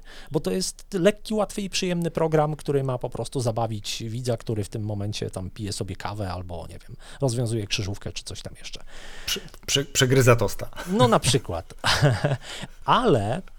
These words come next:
Speaker 1: są też tacy gospodarze, osoby, które prowadzą rozmowy w taki sposób i też ja czasami, bo ja też eksperymentuję w, w, w, ró-, z różnymi formami,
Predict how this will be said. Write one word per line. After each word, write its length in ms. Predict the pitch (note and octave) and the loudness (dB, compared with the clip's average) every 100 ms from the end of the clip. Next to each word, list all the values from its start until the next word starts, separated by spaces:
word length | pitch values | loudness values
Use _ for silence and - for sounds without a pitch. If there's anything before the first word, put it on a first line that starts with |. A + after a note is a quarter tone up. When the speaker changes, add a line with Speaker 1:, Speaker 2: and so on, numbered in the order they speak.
| - | -8
Speaker 1:
są 320 | - - C4 | 2 4 4
też 460 | C#4 D3+ B2 - - - - | 4 2 4 0 -2 -6 -6
tacy 640 | C#3 C#3 - C3+ A#2 A2 A#2 - - - - - - - - - - | -4 -2 -2 2 2 0 -4 -12 -16 -14 -12 -12 -12 -14 -16 -16 -2
gospodarze, 720 | C#3 C3 - A#2 G#2 A#2+ F3+ G#3 | 2 4 4 0 0 0 0 -2
osoby, 280 | A#2+ - D3+ | -2 -2 -2
które 220 | - C3+ | 0 0
prowadzą 360 | B2+ B2 C#3 B2 | 2 0 2 0
rozmowy 340 | A2+ B2 G#2 | 0 0 -2
w 40 | |
taki 220 | - A#2 A#2 | -4 -6 -6
sposób 400 | - - G3 - | -8 -6 -6 -6
i 260 | C3 C3 - - | -6 -6 -10 -4
też 360 | C#3+ D3 - - - - | 0 2 0 -2 -8 -2
ja 100 | F#3+ | -2
czasami, 460 | - B3+ - C4+ A3+ | 0 0 2 2 0
bo 80 | |
ja 100 | A#3 | -2
też 220 | A#3 G#3+ G#3 | 0 0 0
eksperymentuję 760 | F3 - E3 E3 D#3 C#3+ A#2 | -2 -2 0 0 0 0 0
w, 40 | |
w, 600 | G#2+ A#2 A2+ A#2 B2+ A#2+ | -2 -6 -6 -6 -6 -4
w, 100 | C3 | -2
ró-, 160 | C#3 C#3+ | 2 4
z 80 | B2 | 4
różnymi 340 | C3+ C3+ B2+ | 4 2 0
formami, 440 | G#2 A2 F#2 A#2 | 0 0 0 -2